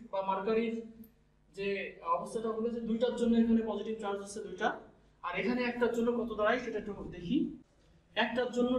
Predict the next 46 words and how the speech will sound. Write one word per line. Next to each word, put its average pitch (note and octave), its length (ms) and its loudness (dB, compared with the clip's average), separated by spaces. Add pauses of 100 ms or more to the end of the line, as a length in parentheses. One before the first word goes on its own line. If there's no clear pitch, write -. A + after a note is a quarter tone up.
two A#3+ 160 0
plus, - 240 0 (340)
but F#3+ 200 -4
আমাদের A#3 280 -2
তো - 80 -6
এখানে B3 200 -2
দুইটা A#3+ 300 0 (360)
মার্কারি F#3+ 380 -4
আছে, - 220 -8 (540)
আর - 80 -4
দুইটা A3 260 4
মার্কারি A3+ 400 0 (320)
পরমাণু A3 300 -2
থাকায় A#3 360 -2 (340)
আমাদের G#3+ 200 2
সমতা A3+ 380 -2
করার A3+ 200 0
জন্য B3 140 0
এখানে A3 280 -4
যদি A3 160 -4
আমরা - 180 -8
দুই C4 300 6
দিই, C#4+ 140 8 (340)
তাহলে G#3+ 160 2
বুঝতে A3 260 -2
পারতেছি A3+ 360 -2 (140)
অবশ্যই A3 320 -2
যে G3 120 -4
এখানে G#3+ 260 -2 (580)
একটার A#3 340 -2
জন্য A#3 240 0
টু A#3+ 80 0
প্লাস A#3+ 300 -2
ছিল, B3 120 -4 (440)
আর F#3+ 200 0 (180)
দুইটার B3 300 4
জন্য A#3 240 0
তখন A3+ 240 0
হয়ে G#3+ 120 -2
যাচ্ছে G#3+ 200 -4
চার F#3 240 -2
প্লাস। D#3+ 200 -12 (720)
আর F#3 140 -4
এই F#3+ 80 -6
চার G#3+ 220 0
প্লাস A#3+ 160 0